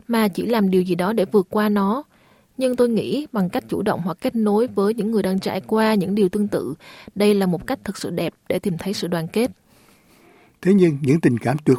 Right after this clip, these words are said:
Speaker 2: vọng và tức giận này cũng thường được chuyển thành hành động hoặc hoạt động khí hậu. Bà Kaslow nói rằng nỗi đau sinh thái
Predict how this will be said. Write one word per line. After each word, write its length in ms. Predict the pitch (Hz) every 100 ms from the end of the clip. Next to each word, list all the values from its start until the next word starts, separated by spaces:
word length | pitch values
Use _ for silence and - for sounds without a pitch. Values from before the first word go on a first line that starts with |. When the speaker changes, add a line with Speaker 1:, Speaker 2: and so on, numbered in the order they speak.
| -
Speaker 2:
vọng 260 | 117 131
và 80 | 123 -
tức 100 | 247 -
giận 180 | 127
này 220 | 147 131 120 - - _
cũng 200 | - 196
thường 280 | 196 135 117
được 200 | 117 - _
chuyển 220 | 123 135
thành 140 | 175 151
hành 220 | 120 104
động 220 | 107 113 -
hoặc 220 | - 113 -
hoạt 260 | 123 -
động 160 | 107 110
khí 240 | - 175 190
hậu. 260 | 131 - - _ _ _ _
Bà 100 | 135
Kaslow 520 | 131 196 202 190 170 165
nói 160 | 208
rằng 280 | 185 139 117 -
nỗi 160 | 131
đau 180 | 170 170
sinh 240 | 147 160 156
thái 280 | 175 202